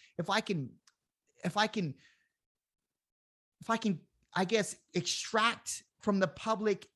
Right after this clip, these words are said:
that I'm doing this, or not extract, brother, but if I can showcase that this is what I'm offering the public, maybe more people want me to do their lawns.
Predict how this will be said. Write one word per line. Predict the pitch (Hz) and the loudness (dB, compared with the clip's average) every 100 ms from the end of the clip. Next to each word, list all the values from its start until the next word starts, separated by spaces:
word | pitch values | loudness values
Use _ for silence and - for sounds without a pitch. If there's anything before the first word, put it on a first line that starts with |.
| - | 0
that | 185 | 2
I'm | 190 202 | 4 4
doing | 190 190 160 123 | 4 4 2 2
this, | 202 208 185 - - - | 2 2 0 -2 -4 0
or | 175 | 2
not | 185 175 | 2 -2
extract, | - - 170 - | -6 -2 -2 0
brother, | 160 151 | 0 2
but | 151 | 2
if | 151 196 | 2 2
I | 208 | 2
can | 202 143 104 _ _ | 2 2 -2 _ _
showcase | - - 226 226 214 | -2 2 2 2 -2
that | 160 | -2
this | 180 202 | -6 -4
is | 208 | -2
what | 208 | 0
I'm | 175 165 | 0 0
offering | 175 220 202 | -2 0 0
the | 165 | -2
public, | - 214 190 175 - _ _ 175 | -2 -2 -2 -4 -6 _ _ 2
maybe | 233 247 | 6 6
more | 190 226 285 | 6 4 2
people | 262 208 | 0 0
want | 208 208 | -2 -2
me | 202 | -2
to | |
do | 175 196 | 0 2
their | 208 | 4
lawns. | 196 175 302 220 90 - - | 4 4 4 2 0 -6 -16